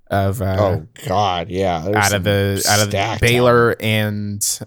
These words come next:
Speaker 1: uh, uconn, like, just unreal talent. Um,
Speaker 2: Yeah.
Speaker 1: so there was, like, I think,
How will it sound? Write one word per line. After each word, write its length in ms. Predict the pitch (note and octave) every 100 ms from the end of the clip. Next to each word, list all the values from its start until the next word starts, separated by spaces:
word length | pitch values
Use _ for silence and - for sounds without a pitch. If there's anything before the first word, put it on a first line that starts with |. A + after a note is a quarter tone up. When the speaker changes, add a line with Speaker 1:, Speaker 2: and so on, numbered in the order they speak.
| -
Speaker 1:
uh, 240 | A2 G#2 G2+
uconn, 640 | G#2+ G#2 A2+ G#2 G2+ D2+
like, 300 | G2 F#2 -
just 340 | G#2 G2+ - -
unreal 540 | B2+ B2+ A2+ A2 G2+
talent. 480 | G2 - G2+ G2 F#2+ _ _ _ -
Um, 240 | G2+ G2
Speaker 2:
Yeah. 100 | G2 F#2+ - _ -
Speaker 1:
so 460 | - G2+ F#2+ F#2+ _ _ _ _ _ -
there 120 | B2+
was, 140 | C#3 D3+
like, 240 | D3+ -
I 140 | C#3 C#3
think, 460 | - G3 A#3 -